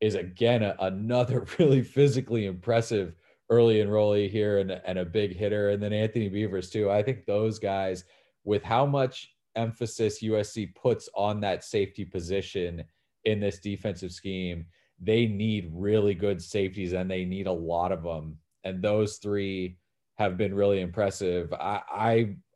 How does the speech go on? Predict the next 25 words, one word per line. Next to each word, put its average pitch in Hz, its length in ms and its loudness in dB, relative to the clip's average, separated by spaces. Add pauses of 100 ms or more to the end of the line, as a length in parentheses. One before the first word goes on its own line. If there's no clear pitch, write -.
I'd 117 260 2
go 117 160 4
ahead 110 140 4
and 98 160 -2
say 101 180 2
that, 95 240 -2
that 90 220 -6
someone 117 600 0
from 98 280 -4
that 95 240 -2
group 90 400 -4 (400)
is 98 220 0
making 98 540 0
kind 98 180 -4
of 92 160 -2
an, 90 260 -4
an 92 240 -4
ooh-ah 95 420 0
play 90 500 -2
on 90 240 -8
Saturday. 90 500 -2
Will 98 220 -2
not 92 200 -4
be 95 120 -8
surprised, 85 680 -6